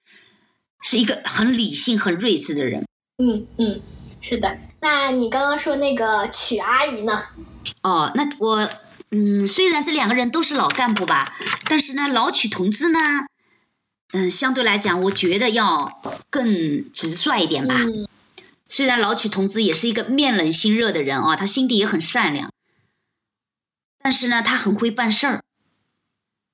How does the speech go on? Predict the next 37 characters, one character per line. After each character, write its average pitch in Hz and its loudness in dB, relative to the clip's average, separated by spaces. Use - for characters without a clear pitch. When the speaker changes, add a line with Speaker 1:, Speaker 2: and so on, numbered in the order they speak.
Speaker 1:
不 214 0
像 214 0
金 254 0
阿 226 2
姨 202 0
那 196 2
样 175 2
的， 143 -2
就 185 -2
是 151 0
感 147 -2
觉 156 0
肚 247 0
子 202 -2
里 196 0
有 170 2
一 233 0
本 165 -2
账。 262 0
Speaker 2:
<laughs> 214 -2
嗯。 247 0
Speaker 1:
比 196 0
如 180 2
说， 220 0
他 240 2
让 262 2
那 254 0
个 247 0
炳 208 0
坤 247 0
到 262 0
省 226 2
委 214 2
去 233 -2
闹 233 2
事 240 2
儿， 196 0